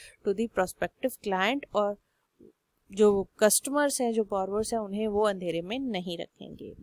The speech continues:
Then next is low interest rate on export credit। जो इंटरेस्ट रेट है एक्सपोर्ट क्रेडिट के ऊपर, उसे रिड्यूस किया गया। According to new monetary policy, जो इंटरेस्ट कॉस्ट है एक्सपोर्टर्स को वो कम हुई। जो बैंक्स हैं उन्हें,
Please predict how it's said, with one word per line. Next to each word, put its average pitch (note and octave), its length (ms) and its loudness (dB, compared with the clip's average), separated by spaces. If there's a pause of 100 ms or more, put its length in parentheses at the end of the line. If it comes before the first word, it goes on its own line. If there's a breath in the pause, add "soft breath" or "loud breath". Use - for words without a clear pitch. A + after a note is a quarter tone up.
Then G3+ 140 0
next A3 320 0
is A3 260 0
low A#3+ 160 8
interest G#3+ 460 2
rate F#3 260 -2
on B3+ 160 6 (580 loud breath)
export A3+ 440 6
credit। E3 640 -4
जो G#3 100 -2
इंटरेस्ट G#3 560 2
रेट A#3+ 220 4
है A#3+ 100 2
एक्सपोर्ट A#3 440 0
क्रेडिट A3+ 440 2
के A#3+ 120 0
ऊपर, A3 340 2
उसे G#3 220 2
रिड्यूस G3+ 440 4
किया A3 260 2
गया। A3+ 240 4 (360 loud breath)
According G3+ 520 6
to G#3+ 120 4
new G3+ 220 0
monetary A#3+ 560 -2 (100)
policy, G#3 480 -2
जो A3+ 160 -2
इंटरेस्ट G3+ 600 0
कॉस्ट G#3 420 2
है B3 180 0 (320 loud breath)
एक्सपोर्टर्स G#3 680 0
को A3+ 180 0
वो G3+ 260 -2
कम G3+ 160 2
हुई। B3+ 400 0 (280 soft breath)
जो G#3+ 160 2
बैंक्स G3+ 520 0
हैं B3+ 120 0
उन्हें, A#3 580 -4